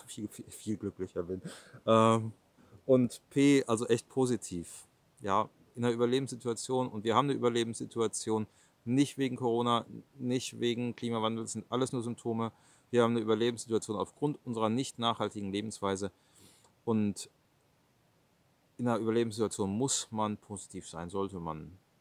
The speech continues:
Genau. Und nicht an sich denken, an alle denken.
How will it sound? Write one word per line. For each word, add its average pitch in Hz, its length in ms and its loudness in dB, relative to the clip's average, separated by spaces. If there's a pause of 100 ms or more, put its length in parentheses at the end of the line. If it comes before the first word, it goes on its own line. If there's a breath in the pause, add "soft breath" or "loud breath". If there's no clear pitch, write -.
(220)
Genau. 90 300 -4
Und 107 200 -6
nicht 127 160 -4
an 113 80 -4
sich 107 180 -8
denken, 101 680 -10
an 101 140 -12
alle 101 180 -6
denken. 90 600 -12